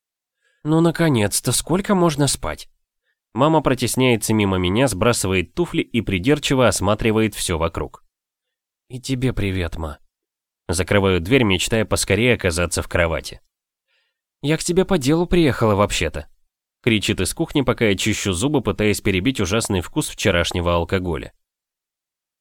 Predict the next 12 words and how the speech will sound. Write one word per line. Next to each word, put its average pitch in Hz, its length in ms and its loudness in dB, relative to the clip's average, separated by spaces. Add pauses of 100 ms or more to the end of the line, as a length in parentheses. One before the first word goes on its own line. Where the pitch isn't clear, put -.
«Папа 135 300 0
опять 131 300 0
надумал 135 420 4
открыть 135 400 2
новый 139 280 4
бизнес?» 160 520 0 (720)
«А? 135 240 0 (380)
Нет, 180 340 4
я 170 200 2
нашла 185 300 2
тебе 196 240 0
соседку». 101 640 0